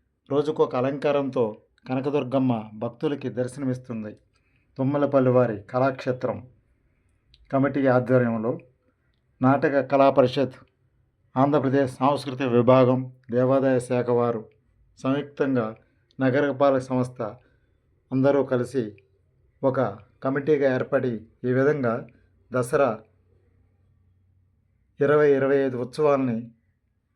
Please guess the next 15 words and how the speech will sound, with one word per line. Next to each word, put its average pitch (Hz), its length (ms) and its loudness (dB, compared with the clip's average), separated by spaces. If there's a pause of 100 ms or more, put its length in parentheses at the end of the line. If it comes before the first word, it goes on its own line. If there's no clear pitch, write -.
(380)
ఎంతో 135 360 2
వైభవంగా 139 600 2 (100)
నిర్వహిస్తున్నారు 127 720 0
విజయవాడ 127 380 4
నగరంలో. 117 600 0 (380)
సుదూర 139 320 2
ప్రాంతాల 143 480 0
నుంచి 135 180 -6
కూడా 131 220 0
భక్తులు 123 560 -4 (340)
ఈ 135 100 -2 (240)
పౌరాణిక 135 680 -2
సాంఘిక 127 480 -4
నాటకాల్ని 123 680 -4 (500)
ప్రతిరోజు 131 680 0